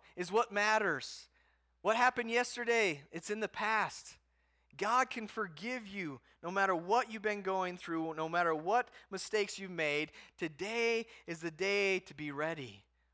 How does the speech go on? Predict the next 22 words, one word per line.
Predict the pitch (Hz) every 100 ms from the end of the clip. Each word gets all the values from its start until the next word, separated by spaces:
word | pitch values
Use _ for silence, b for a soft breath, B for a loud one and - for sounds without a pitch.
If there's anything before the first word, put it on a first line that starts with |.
| _
for | 139
the | 139
Lord's | 143 143 139
return. | 139 - 160 147 135 135
We, | 170 214 208 - B B B B -
as | 147 - - - - _ _ _ _
followers | 156 170 175 160
of | 151
Jesus, | 139 180 180 160
a |
lot | 151 180
of | 196
times | 185 160
we | 180
like | 202 190
the | 165
stories | - 170 180 175 170 - B B B
that | 151
Jesus | 143 175 185 175 -
told | - 180 170
that | 160
emphasize | 180 175 - 170 165 165 156